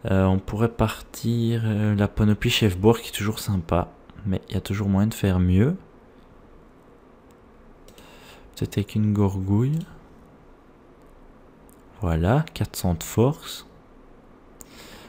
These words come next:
Non, huit quatre, imaginons un Gelano en plus.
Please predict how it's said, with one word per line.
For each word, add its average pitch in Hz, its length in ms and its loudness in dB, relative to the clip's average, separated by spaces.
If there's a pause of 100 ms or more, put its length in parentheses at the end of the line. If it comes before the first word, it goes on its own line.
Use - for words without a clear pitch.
(180)
Non, 92 200 0
huit 92 320 -4
quatre, 120 440 0
imaginons 95 520 4
un 98 80 6
Gelano 95 480 4
en 95 160 4
plus. - 680 -6